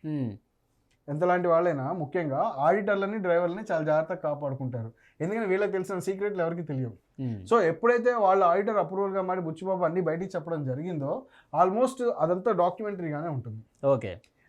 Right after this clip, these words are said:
Speaker 2: ఆడిటర్ ఆ కంపెనీ డీటెయిల్స్ ఎప్పుడైతే Ministry of Corporate Affairs కి సబ్మిట్ చేస్తారు వీళ్ళు
Speaker 1: ఓకే.
Speaker 2: అప్పటికప్పుడు,
Speaker 1: Hmm.
Speaker 2: ఈ కంపెనీకి సంబంధించిన డీటెయిల్స్, అకౌంట్స్, స్టేట్మెంట్స్ ఇవన్నీ సబ్మిట్ చేయాలి కదా.
Speaker 1: Yes.
Speaker 2: మరి వాటిలో ఫైనాన్షియల్ స్టేట్మెంట్స్ లో తెలుస్తుంది కదా.
Speaker 1: అవును.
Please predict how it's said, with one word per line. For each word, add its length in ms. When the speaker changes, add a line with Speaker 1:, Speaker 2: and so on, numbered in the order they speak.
Speaker 2:
ఆడిటర్ 360
ఆ 100
కంపెనీ 400
డీటెయిల్స్ 440
ఎప్పుడైతే 500
Ministry 360
of 100
Corporate 380
Affairs 220
కి 100
సబ్మిట్ 380
చేస్తారు 280
వీళ్ళు 160
Speaker 1:
ఓకే. 60
Speaker 2:
అప్పటికప్పుడు, 500
Speaker 1:
Hmm. 300
Speaker 2:
ఈ 40
కంపెనీకి 380
సంబంధించిన 380
డీటెయిల్స్, 380
అకౌంట్స్, 600
స్టేట్మెంట్స్ 500
ఇవన్నీ 220
సబ్మిట్ 380
చేయాలి 180
కదా. 180
Speaker 1:
Yes. 240
Speaker 2:
మరి 120
వాటిలో 340
ఫైనాన్షియల్ 380
స్టేట్మెంట్స్ 400
లో 60
తెలుస్తుంది 400
కదా. 220
Speaker 1:
అవును. 260